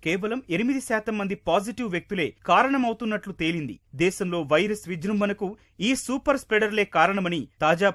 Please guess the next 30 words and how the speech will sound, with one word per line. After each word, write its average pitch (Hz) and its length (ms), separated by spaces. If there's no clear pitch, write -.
ఫలితాలు 220 360
స్పష్టం 240 480
చేస్తున్నాయని 196 640
పరిశోధకులు 185 540
పేర్కొన్నారు. 151 580
ఒకే 180 240
వయస్సు 247 360
కలిగిన 220 360
వారిలోనే 180 480
వైరస్ 233 400
సంక్రమణ 240 440
ముప్పు 208 260
ఎక్కువగా 226 420
ఉన్నట్లు 202 460
పరిశోధనలో 185 560
గుర్తించారు. 175 640
ముఖ్యంగా 190 400
పద్నాలుగేళ్లలోపు 175 920
పిల్లలు, 160 420
అరవై 190 260
ఐదేళ్లు 214 360
పైబడిన 208 460
పెద్దల్లో 170 460
ఈ 226 120
తరహా 240 360
వ్యాప్తి 226 440
ఎక్కువగా 247 400
ఉండే 220 200
అవకాశం 202 440
ఉందని 175 260